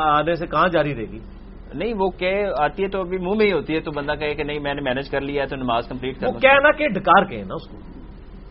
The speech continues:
Speaker 2: نہیں، پانی منہ میں آ جاتا ہے، میدے کا منہ میں۔
Speaker 1: سر، وہ ڈکار ہے نا، کہہ کا لفظ اس کے لیے تو نہیں بولا جاتا۔ ہلکا سا ڈکار ہے، آیا اور واپس چلا گیا۔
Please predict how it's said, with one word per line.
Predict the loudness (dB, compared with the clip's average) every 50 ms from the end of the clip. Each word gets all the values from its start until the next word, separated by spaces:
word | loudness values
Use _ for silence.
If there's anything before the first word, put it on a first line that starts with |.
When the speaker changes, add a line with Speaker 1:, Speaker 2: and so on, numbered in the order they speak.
| -18 -16 -14
Speaker 2:
نہیں، | -14 -14 -8
پانی | -4 -2 -2 -2 -2 -2
منہ | -2 -2 -2
میں | 0 2 2
آ | 2
جاتا | 2 0 -2 -2 0
ہے، |
میدے | 0 0 0 -2 -2
کا | -2 -4 -4
منہ | -4 0
میں۔ | 2
Speaker 1:
سر، | 4 4 6
وہ | 4 4
ڈکار | 4 2 6 8 10 10 12 10 8
ہے | 6
نا، | 4 0 0 4
کہہ | 8 8 8 8 8
کا | 6
لفظ | 2 2 0 -2 -4
اس | -8 -6
کے | -6 -6
لیے | -6 -4
تو | -4 -2
نہیں | -4 -2 -4
بولا | -4 -4 -6 -6
جاتا۔ | -8 -8 -10 -10 -6 -4
ہلکا | -2 -2 2 2 4
سا | 4 4 2 2
ڈکار | 4 6 8 10 10 10
ہے، | 8 6 4 2 -4 -14 -18 -18 -18 -18 -18 -18 -18 0 6
آیا | 8 8 10 10 10
اور | 10 8 8
واپس | 6 4 4 4 0 0 0
چلا | 2 4 4
گیا۔ | 4 2